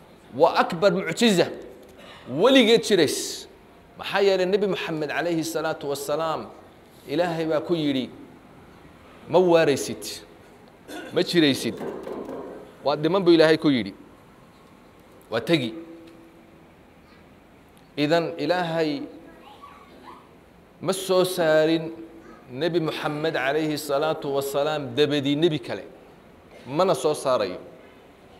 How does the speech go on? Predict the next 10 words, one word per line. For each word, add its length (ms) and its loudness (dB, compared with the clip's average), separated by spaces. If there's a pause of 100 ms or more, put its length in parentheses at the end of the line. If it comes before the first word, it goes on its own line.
(580)
Mucjizadiisu 960 0 (100)
waa 120 6
inay 240 6
jirto 420 0
ilal 320 2
abad, 360 2
weligeed 460 4
waa 160 2
inay 200 2
jirto. 380 -8